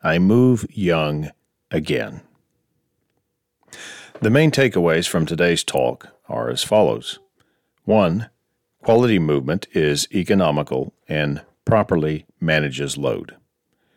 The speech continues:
Two, unhealed or partially recovered injuries accelerate aging. Three, aging acceleration is related to the side effects of deconditioning, and these side effects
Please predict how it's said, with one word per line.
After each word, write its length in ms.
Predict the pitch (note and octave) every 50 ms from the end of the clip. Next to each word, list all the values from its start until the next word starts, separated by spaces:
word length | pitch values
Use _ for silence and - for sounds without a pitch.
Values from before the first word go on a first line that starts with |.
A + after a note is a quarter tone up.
| _ _ _ _ _ _
Two, 460 | - - C#3+ C3+ A2 D#2+ D2 - B2+ - _ _ _ _ _ _ _ _ _ -
unhealed 680 | A2 A2+ C3+ C3+ A2+ G#2 F#2+ D#2 C#2 C#2 C#2+ - - - _ _ -
or 140 | - E2+ E2
partially 480 | - - F2+ F#2 - - G#2 F2 E2+
recovered 500 | D#2+ E2 E2 - - D2+ C#2+ D#2 F#2+ F2+
injuries 540 | E2+ C2+ B1 - - - A#1 C3 C#3 - - _ _ _ _ _ _ _ -
accelerate 640 | E2+ D#2+ - - F2+ D#2 C2+ B1+ B1 C2 B1+ B1+ - _ _ -
aging. 520 | E2+ E2 D2+ C2+ - - - - - - _ _ _ _ _ _ _ _ _ _ _ _ _ _ _ _ _ _ _
Three, 540 | - - - A#2 B2+ B2 F#2+ C#2+ C#2+ G2 C#3 - _ _ _ _ _ _ _ _ _
aging 440 | - G2 A2 A#2 A#2 B2+ B2 B2 - -
acceleration 880 | A2 G2 - - G2+ F2 D2+ D2+ D#2+ G#2 C3+ C3 - - A#1 A1 - - - _ _ _ _ _ _ _
is 200 | - F2+ E2 D2+
related 440 | D#2 D2+ D2+ E2 F#2+ G2+ F#2+ F2 D2
to 100 | D#2 D#2+
the 120 | C2+ C2+ -
side 260 | - - E2 F2 E2+
effects 380 | E2 - F2 F2 E2+ - -
of 180 | D2 A#1+ A1+ A#1
deconditioning, 680 | - D2 E2 - - E2+ C#2 - - - - - - - - _ _ _ _ _ _ _ _ _ _ _ _ -
and 160 | - C#2+ C#2+
these 160 | D2+ F2 E2+
side 200 | - F2+ E2 F2
effects 500 | F#2+ F2+ - G2+ G#2+ A#2+ - - - -